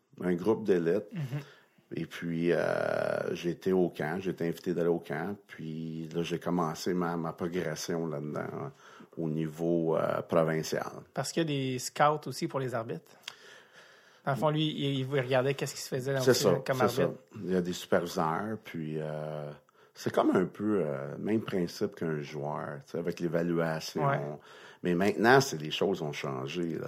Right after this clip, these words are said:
Speaker 1: Les choses, c'est plus, euh, c'est plus, pour la progression d'un arbitre, si, euh, t'es bon,
Speaker 2: Ouais.
Speaker 1: si t'as, t'as les critères, puis t'es vu dans ta région ou dans la province, ou
Speaker 2: Mhm.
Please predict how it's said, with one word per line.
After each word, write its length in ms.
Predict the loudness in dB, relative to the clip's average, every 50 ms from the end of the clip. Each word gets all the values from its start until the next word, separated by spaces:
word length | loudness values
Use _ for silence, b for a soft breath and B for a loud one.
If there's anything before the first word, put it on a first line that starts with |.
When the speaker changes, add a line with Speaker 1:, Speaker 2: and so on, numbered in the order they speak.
| -6 -6
Speaker 1:
Les 120 | -6 -6
choses, 340 | -4 -2 -2 0 0 0 0
c'est 240 | -2 -6 -10 -10 -10
plus, 440 | -12 -14 -10 -6 -4 -2 0 0 0
euh, 320 | 0 0 -2 -4 -6 -6 -8 B B B B B B B B B B
c'est 320 | -14 -8 -8 -8 -8 -10
plus, 280 | -10 -4 0 0 0 0
pour 140 | 0 0 0
la 80 | 0
progression 560 | 0 0 0 4 4 6 4 4 4 2 2 4
d'un 160 | 4 2 0
arbitre, 400 | 0 -2 -2 0 2 2 0 0
si, 680 | -6 -10 -10 -12 -12 -10 -6 -4 -2 0 2 2 2
euh, 240 | 2 2 2 -2 -4 -4 -4 -4 -6 -6 -10 _ -6
t'es 220 | -2 -2 0 0
bon, 460 | -2 -2 -4 -2 0 0 0 0 -2 -2
Speaker 2:
Ouais. 220 | -2 0 0 0 -2 -4 -14 _ _
Speaker 1:
si 260 | -16 -12 -10 -10 -8 -4
t'as, 400 | -2 0 0 2 0 0 -2 -4
t'as 240 | -4 -4 -4 -4
les 160 | -2 -2 -4 -6
critères, 840 | -6 -8 -8 -8 -6 -4 -2 -2 0 0 -2 -2 -2 -4 -6 -8 -12 b b b b b b b b b b _
puis 640 | -18 -14 -10 -8 -6 -6 -6 -6 -6 -6 -8 -10 -12 _ _ _ _ _ _ _ _ _ -2
t'es 180 | 0 0 0
vu 220 | 0 0 0 2 4
dans 200 | 4 4 4 4
ta 240 | 4 2 4 4 4
région 760 | 4 4 4 6 4 4 2 2 2 2 4 4 4 4 4
ou 60 | 2
dans 200 | 2 0 0 0 0
la 160 | 0 -2 -2
province, 920 | 0 2 4 4 4 4 4 4 4 4 4 6 6 4 4 2 0 -2
ou 280 | -2 -2 0 -2 -2 -4 B B B
Speaker 2:
Mhm. 60 | B